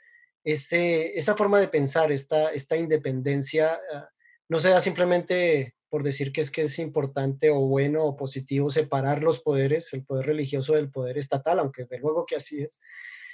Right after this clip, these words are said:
pero tiene, tiene una razón m-, más de fondo y es el hecho de, de pensar que, eh, nosotros como iglesia estamos respondiendo al llamado de ser una nueva creación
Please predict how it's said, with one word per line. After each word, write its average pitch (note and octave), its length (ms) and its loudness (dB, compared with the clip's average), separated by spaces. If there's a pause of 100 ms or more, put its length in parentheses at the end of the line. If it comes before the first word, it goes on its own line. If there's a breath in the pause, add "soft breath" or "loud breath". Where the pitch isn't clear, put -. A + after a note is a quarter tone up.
(120)
pero E3+ 220 2
tiene, F#3 340 2
tiene F3+ 200 0
una F#3+ 120 2
razón D#3 360 2
m-, E3+ 380 -6
más D#3 300 2
de D#3+ 120 0
fondo D#3 400 0
y C#3 100 0
es C3+ 140 0
el E3 100 0
hecho E3 300 -2
de, C#3+ 280 2
de C#3+ 120 0
pensar D3 680 0
que, F#3+ 400 0 (360)
eh, C#3 340 -4 (260)
nosotros F3+ 600 0
como D#3+ 220 0
iglesia D3+ 600 2
estamos D#3 380 0
respondiendo E3+ 840 2
al F#3+ 100 4
llamado D#3 560 4
de E3 240 2
ser D3+ 300 2
una E3 200 0
nueva F#3 400 4
creación C3 520 -6